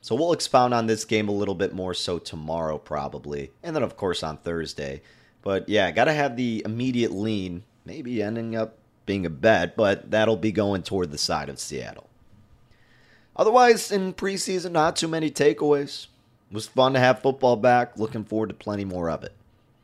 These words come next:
All right, folks, let's recap you on the White Sox this past weekend. What did we say heading into this weekend? Well, we said they need to sweep. Is it realistic? Absolutely. Against the Tigers at home, it has to be realistic, and it had to be a necessity,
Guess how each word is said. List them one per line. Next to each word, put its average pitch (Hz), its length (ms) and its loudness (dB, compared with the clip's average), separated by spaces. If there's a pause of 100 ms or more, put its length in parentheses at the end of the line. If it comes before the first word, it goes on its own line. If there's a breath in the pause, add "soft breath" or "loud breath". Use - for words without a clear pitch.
(320)
All 117 120 2
right, 110 200 2
folks, 104 220 -2
let's 123 220 0
recap 120 520 -2
you 117 160 4
on 113 280 0
the 98 80 -2
White 117 420 2
Sox 110 380 -2
this 92 160 -6
past 90 360 -4
weekend. 90 420 -10
What 240 120 6
did 220 140 -4
we 175 100 -8
say 101 440 0
heading 82 280 0
into 76 240 -10
this 62 240 -14
weekend? 50 440 -14 (360 soft breath)
Well, 73 100 -6
we 123 180 2
said 113 440 4 (400)
they 90 100 -2
need 104 220 2
to 95 80 -4
sweep. - 380 -6 (920)
Is 90 160 -2
it 104 80 2
realistic? 120 720 2
Absolutely. 117 720 -2
Against 101 300 -4
the 95 60 -10
Tigers 101 440 -2
at 95 140 0
home, 117 280 -2
it 95 100 -6
has 131 360 2
to - 80 -10
be 120 140 0
realistic, 120 600 0
and 98 100 -2
it 85 100 -4
had 135 320 4
to 120 40 -2
be 127 160 2
a 123 60 0
necessity, 117 720 2